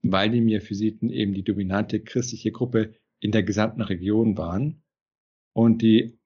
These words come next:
einzelnen japhnidischen Anführer haben jetzt nicht nur einfach ein miaphysitisches Bekenntnis getragen, sondern sie haben sich auch aktiv in der Gemeinde engagiert.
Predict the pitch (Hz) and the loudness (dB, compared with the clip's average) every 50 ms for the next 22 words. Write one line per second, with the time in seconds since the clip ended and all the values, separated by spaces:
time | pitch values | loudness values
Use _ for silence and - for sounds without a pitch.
0 | _ _ _ _ _ _ _ _ _ - 101 107 120 131 - - - 120 123 120 | _ _ _ _ _ _ _ _ _ -2 0 2 2 2 0 -2 -4 -2 0 0
1 | 123 120 120 120 123 - - 110 101 - - 123 127 123 113 113 - - - 107 | 2 2 0 0 -2 -2 -2 -4 -4 -2 2 4 4 4 4 2 -2 -4 -2 -2
2 | 110 110 - - 120 117 117 117 113 113 - - _ _ _ _ _ _ _ _ | -2 -2 -2 -4 -2 0 0 0 0 -2 -4 -10 _ _ _ _ _ _ _ _
3 | _ _ - 104 98 113 110 - - 127 127 127 - - 127 123 123 113 107 - | _ _ -4 0 2 2 2 2 2 0 0 0 0 2 2 2 2 2 0 0
4 | 110 98 - - 95 95 95 95 - _ _ _ - 98 95 90 - - 101 107 | -4 -4 -4 -4 -6 -4 -6 -8 -10 _ _ _ -6 -4 -4 -6 -8 -6 -4 -4
5 | 117 117 120 95 98 98 92 - 101 - - 92 90 - - - - - - - | -2 -2 -2 -4 -4 -6 -6 -8 -10 -6 -4 -4 -4 -4 -6 -10 -10 -12 -12 -6
6 | - - 107 135 156 175 180 180 180 - _ _ _ _ _ _ _ _ _ _ | -2 0 0 2 2 2 2 2 0 -4 _ _ _ _ _ _ _ _ _ _
7 | - 120 127 143 147 143 139 135 127 123 - _ _ _ - - 107 104 101 104 | 0 2 4 4 4 4 2 2 0 -4 -10 _ _ _ -4 -2 0 0 0 0
8 | 104 98 87 - - 113 117 - - - 120 113 - - - 104 98 95 101 90 | 0 -2 -2 -2 -4 -8 -8 -8 -4 -2 -2 -2 -2 -2 -2 -2 -2 0 0 0
9 | 92 92 92 98 98 92 98 95 92 92 - - - 101 95 90 95 90 85 95 | 2 2 2 2 0 0 0 -2 -2 -4 -8 -6 -4 -4 -4 -2 -4 -6 -6 -6
10 | 98 85 - - - | -6 -6 -8 -14 -20